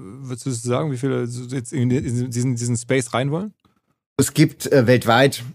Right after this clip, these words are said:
Speaker 2: mehrere hundert Projekte mittlerweile, ne? Dieses riesige Marktpotenzial, äh, die, die, die Erkenntnis, dass wir heute in der Lage sind, solche Fluggeräte auch sicher zu bauen auf Basis des technologischen Fortschritts, den wir gesehen haben,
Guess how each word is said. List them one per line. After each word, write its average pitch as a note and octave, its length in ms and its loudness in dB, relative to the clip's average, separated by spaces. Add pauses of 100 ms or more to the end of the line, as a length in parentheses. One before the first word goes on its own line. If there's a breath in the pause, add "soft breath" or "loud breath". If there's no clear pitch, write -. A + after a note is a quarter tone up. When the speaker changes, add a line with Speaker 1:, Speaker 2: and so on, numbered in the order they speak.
(160)
Speaker 2:
mehrere A2+ 460 4
hundert C#3+ 300 6
Projekte A2 500 2
mittlerweile, F2 600 0
ne? G#2 160 2
Dieses G2+ 360 -2
riesige G#2+ 260 2
Marktpotenzial, A2+ 1080 2
äh, F#2 360 -2
die, F#2 320 -2
die, F2 360 -4
die F#2 180 -4
Erkenntnis, B2 480 2
dass - 220 -2
wir G2+ 80 0
heute G#2+ 180 2
in G2+ 80 -2
der F#2+ 80 0
Lage G#2+ 360 2
sind, A2 180 0
solche G#2+ 240 -2
Fluggeräte A#2 640 -2
auch - 80 -6
sicher A#2 320 0
zu G2+ 160 -4
bauen A2+ 460 4
auf F2 160 -4
Basis G2+ 340 -2
des - 160 -8
technologischen G2+ 560 0
Fortschritts, G#2 460 -2
den A#2 120 2
wir A2+ 100 2
gesehen A2 260 2
haben, A2 100 0